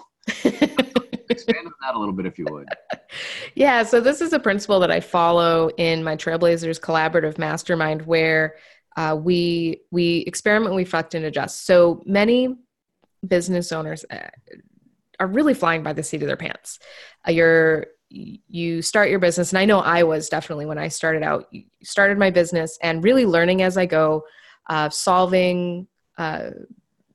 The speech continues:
Speaker 2: solving problems by learning new strategies, um, setting goals and finding, like, finding, okay, what's the path to get to those goals? And what happens is,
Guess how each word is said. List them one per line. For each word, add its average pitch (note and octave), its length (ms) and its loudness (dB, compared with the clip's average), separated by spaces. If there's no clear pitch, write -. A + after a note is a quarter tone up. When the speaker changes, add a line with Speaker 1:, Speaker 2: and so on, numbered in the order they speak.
Speaker 2:
solving G3+ 380 0
problems F3+ 520 2
by D#3+ 120 0
learning D#3 280 -4
new D#3 120 -6
strategies, G3+ 840 -2
um, D#3+ 600 -6
setting G3+ 380 2
goals F#3+ 420 4
and E3 120 -4
finding, F3 480 -2
like, D#3+ 240 -8
finding, E3+ 300 -2
okay, E3 200 -4
what's D#3+ 180 -6
the F3 60 -10
path - 260 -8
to F3 60 -14
get F3 140 -2
to - 80 -14
those D#3+ 160 -2
goals? F3+ 280 0
And F3+ 160 -2
what F3+ 120 0
happens C4+ 460 -2
is, E3 220 0